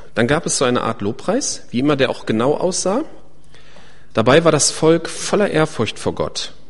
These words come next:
Nicht vor dem Schriftgelehrten, sondern vor Gott. Erst hoben sie die Hände, dann warfen sie sich vor Gott nieder.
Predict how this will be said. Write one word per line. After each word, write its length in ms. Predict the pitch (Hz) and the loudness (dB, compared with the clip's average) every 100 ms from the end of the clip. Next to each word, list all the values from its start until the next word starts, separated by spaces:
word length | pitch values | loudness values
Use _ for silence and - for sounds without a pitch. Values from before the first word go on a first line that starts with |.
| - - - - - | -14 -14 -14 -12 -6
Nicht 180 | 101 - | -4 0
vor 100 | 208 | 2
dem 100 | 196 | 4
Schriftgelehrten, 680 | - 185 - 80 71 - | 4 2 2 -2 -2 -8
sondern 220 | 85 101 | -6 -6
vor 180 | - 151 | 0 2
Gott. 380 | 107 80 - - - - - - - - - | 2 0 -2 -10 -12 -12 -14 -14 -14 -14 -2
Erst 280 | - 139 - | 2 4 4
hoben 200 | 165 151 | 4 4
sie 120 | 123 | 4
die 120 | 113 | 4
Hände, 260 | 98 160 190 | 6 6 6
dann 200 | 170 135 | 6 6
warfen 260 | 123 - 131 | 4 4 0
sie 80 | |
sich 120 | 131 - | -2 -2
vor 140 | 131 | 2
Gott 200 | 120 - | 2 2
nieder. 340 | 101 85 78 | 0 -2 -4